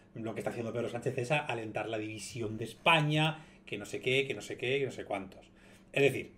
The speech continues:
gilipollez. De hecho, es que la intervención tenéis que verla, porque es como, "Ah, libros, libros de historia, voy a quemarlos". O sea,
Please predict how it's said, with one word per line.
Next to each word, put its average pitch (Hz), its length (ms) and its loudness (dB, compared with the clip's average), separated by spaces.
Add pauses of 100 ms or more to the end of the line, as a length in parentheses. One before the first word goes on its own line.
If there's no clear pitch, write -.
gilipollez. 110 580 -4
De 117 80 0
hecho, 170 380 4 (140)
es 127 140 -2
que 170 120 4
la 156 80 10
intervención 113 480 -2
tenéis 147 220 -2
que 139 100 0
verla, 120 420 0 (260)
porque 135 220 2
es 147 80 2
como, 143 360 4
"Ah, 220 220 8
libros, 180 340 4 (260)
libros 196 360 4
de 185 60 2
historia, 180 480 4
voy 123 260 4
a 208 80 8
quemarlos". 120 520 -2 (160)
O - 80 -10
sea, 95 320 -2